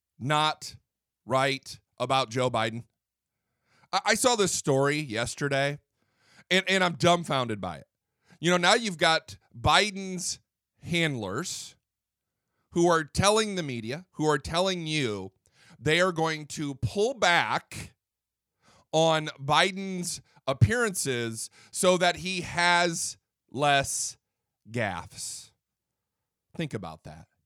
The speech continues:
Think about that for just one second. They're, they're, they're gonna take him out of the public eye. They're not gonna let him campaign as much. What does that remind you of?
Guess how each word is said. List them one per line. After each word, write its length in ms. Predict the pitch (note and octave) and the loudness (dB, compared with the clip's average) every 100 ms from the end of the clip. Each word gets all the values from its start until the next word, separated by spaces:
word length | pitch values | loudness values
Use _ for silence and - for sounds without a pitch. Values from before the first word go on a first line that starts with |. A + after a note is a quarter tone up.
| _ _ _ _ _ _ _ _ _ _ _ - | _ _ _ _ _ _ _ _ _ _ _ -10
Think 160 | F3+ | -6
about 300 | F3 C3 A#2 | -4 -4 -4
that 240 | A2 G#2 - | -6 -8 -8
for 100 | G2+ | -12
just 340 | F2+ A2 - | -6 -6 -6
one 200 | G2 F#2+ | -8 -8
second. 380 | - D#2+ - - _ _ _ _ _ _ _ _ _ _ - | -10 -14 -16 -20 _ _ _ _ _ _ _ _ _ _ -2
They're, 160 | D3 C#3 | -2 0
they're, 140 | D#3 C3 | -6 -2
they're 120 | D3 | -4
gonna 380 | D3+ C#3 B2 A2+ _ _ _ | -2 -4 -4 -6 _ _ _
take 300 | - E3 F#3 | -2 -2 -2
him 220 | G#3+ G3 | -4 -4
out 160 | D#3 D3+ | -2 -2
of 60 | D3 | -2
the 80 | |
public 400 | C#3+ - B2 C3 | -4 -4 -4 -4
eye. 300 | G#2 E2+ F2+ - _ _ _ _ _ _ _ _ _ _ - | -6 -8 -10 -16 _ _ _ _ _ _ _ _ _ _ -6
They're 100 | B2+ | -2
not 140 | D3 | 0
gonna 120 | F#3 | 0
let 180 | E3 D#3+ | 0 -2
him 520 | D3+ D3 D3 C#3+ C#3 C#3 _ - | -2 -6 -6 -6 -10 -14 _ -8
campaign 480 | C3+ C3+ B2+ C3 B2+ | -4 -4 -4 -6 -6
as 120 | G#2+ | -6
much. 180 | G2+ - | -6 -4
What 80 | |
does 80 | C4+ | -4
that 120 | D4 | -6
remind 380 | F#3 D3 D3+ F3 | -6 -4 -4 -6
you 120 | D#3+ | -6
of? 180 | F2 C#2 | -8 -12